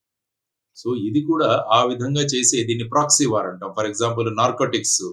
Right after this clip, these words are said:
మన బోర్డర్ నుంచి ఈ గంజాయి, తర్వాత మాదక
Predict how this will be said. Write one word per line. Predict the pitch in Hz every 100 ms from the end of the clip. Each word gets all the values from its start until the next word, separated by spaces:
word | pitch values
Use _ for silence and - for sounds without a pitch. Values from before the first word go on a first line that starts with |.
| - 104
మన | 104 95 - _ _ _
బోర్డర్ | 92 120 123 123 120
నుంచి | 113 113 113 98
ఈ | 117 110 104
గంజాయి, | 104 107 113 113 110 107 110
తర్వాత | 107 110 107 107 104 95
మాదక | 98 113 113